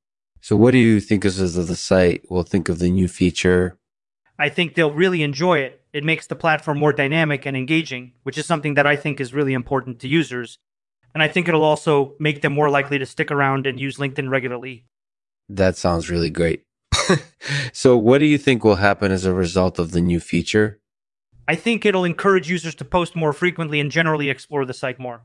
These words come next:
Speaker 1: Mm-hmm.
Speaker 2: And I think it'll make them more engaged with LinkedIn, which is ultimately what we want.
Speaker 1: So, do you think that this new feature will ultimately lead to more users signing up for LinkedIn?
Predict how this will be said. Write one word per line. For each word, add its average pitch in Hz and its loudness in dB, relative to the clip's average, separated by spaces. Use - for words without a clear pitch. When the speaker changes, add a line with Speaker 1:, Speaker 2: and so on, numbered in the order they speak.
Speaker 1:
Mm-hmm. 113 -10
Speaker 2:
And 156 2
I 165 2
think 202 0
it'll 180 2
make 170 0
them 165 0
more 160 2
engaged 156 -2
with 139 -4
LinkedIn, 165 -4
which 143 -6
is 147 -6
ultimately 151 -4
what 135 -2
we 139 -6
want. 131 -8
Speaker 1:
So, 95 2
do 110 0
you 107 2
think 139 2
that 120 2
this 107 0
new 117 6
feature 107 2
will 95 6
ultimately 95 2
lead 95 2
to 92 -2
more 95 4
users 95 0
signing 92 2
up 92 -2
for 85 -6
LinkedIn? 113 -2